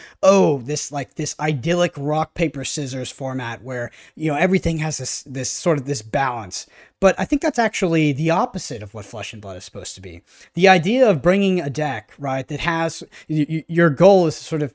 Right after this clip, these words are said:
gem format past one hero in order to stomp another hero and maybe edge out your mirrors through play skill. That's the opposite of what a Flesh and Blood should be, in my opinion, right?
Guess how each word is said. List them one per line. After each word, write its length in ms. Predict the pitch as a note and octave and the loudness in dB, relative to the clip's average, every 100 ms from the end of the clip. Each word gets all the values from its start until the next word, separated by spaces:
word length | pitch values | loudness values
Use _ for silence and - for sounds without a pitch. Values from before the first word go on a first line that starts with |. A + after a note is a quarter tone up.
| C#3 | -8
gem 300 | A#2+ F3 F3 | 0 0 2
format 420 | F3 D#3+ D#3 C3+ | 0 2 0 -4
past 360 | - D3+ - D3 | -4 -4 -4 0
one 200 | D#3 D3 | 0 0
hero 280 | C#3 C3+ | -2 -2
in 100 | C3 | -2
order 220 | C3+ C#3 C3+ | -2 -4 -4
to 160 | - | -8
stomp 340 | - E3 E3 D3+ | -4 0 0 -2
another 280 | C#3+ C#3 | -6 -6
hero 340 | C3 C#3 B2+ C3 | -8 -10 -8 -6
and 140 | A#2+ | -4
maybe 420 | C3+ E3 D#3+ C#3+ - | 0 0 0 -4 -4
edge 240 | D#3+ D#3 D#3+ | 0 2 0
out 160 | C3 | -2
your 100 | C3+ | -6
mirrors 380 | C3+ C#3 F#3 A3 | -6 -4 -2 0
through 140 | D#3+ | -2
play 260 | C3+ C#3+ D#3 | -4 -4 -4
skill. 420 | - G3+ A3+ C4+ _ - _ _ _ - | -2 0 0 -2 _ -20 _ _ _ 0
That's 220 | F#3+ - | 0 2
the 100 | F3 | 2
opposite 320 | E3+ E3 D#3 | 2 0 -6
of 60 | B2+ | -6
what 100 | A#2+ | -6
a 20 | |
Flesh 280 | - G#2+ - | -10 -10 -10
and 120 | F#2 | -14
Blood 220 | - G2+ | -12 -12
should 140 | - F#2+ | -12 -14
be, 180 | F2 - | -14 -4
in 200 | A#3 A3 | 2 4
my 180 | F#3+ E3 | 6 4
opinion, 480 | D3+ E3+ C#3+ A2+ | 2 0 -2 -4
right? 240 | A2 C#3+ | -8 -8